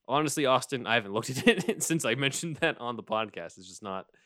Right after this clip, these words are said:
uh, between working on my own stuff versus working on some dream compilation thing that,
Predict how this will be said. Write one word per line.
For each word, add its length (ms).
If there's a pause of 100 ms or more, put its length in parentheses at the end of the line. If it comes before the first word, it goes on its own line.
(380)
uh, 340
between 380
working 280
on 80
my 140
own 220
stuff 360
versus 380
working 360
on 180
some 280
dream 600 (320)
compilation 800
thing 440
that, 240